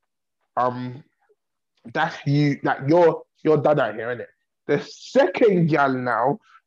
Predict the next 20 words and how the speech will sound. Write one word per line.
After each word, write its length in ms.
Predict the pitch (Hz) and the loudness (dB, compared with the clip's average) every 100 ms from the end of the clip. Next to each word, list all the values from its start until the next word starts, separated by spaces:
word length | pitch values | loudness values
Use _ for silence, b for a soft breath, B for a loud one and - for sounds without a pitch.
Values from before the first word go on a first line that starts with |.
| - | 0
who 200 | 202 165 | 2 4
just 320 | 214 214 - | 2 -2 -2
friend 300 | 240 247 220 | 0 0 0
zoned 300 | 180 151 135 | 0 -2 -4
him. 340 | 131 127 202 226 _ _ _ _ _ | -8 -8 -10 -12 _ _ _ _ _
How 300 | - 453 523 349 | -4 -2 0 0
did 160 | 311 | 0
you 160 | 311 359 | 0 0
end 160 | 294 320 | 0 0
up 120 | 285 | -2
getting 200 | 247 269 | 0 -2
swindled, 640 | - - 311 277 220 190 202 | -4 -4 -2 -2 -2 -4 -4
bro? 300 | 190 156 - _ - | -2 -4 -8 _ -10
If 100 | 190 - 196 | -10 -10 -10
let, 160 | 269 - | -10 -6
let 100 | 214 | -8
me 100 | 233 | -6
tell 140 | - 160 | -6 -8
you 80 | |
something, 300 | 160 143 135 | -8 -14 -16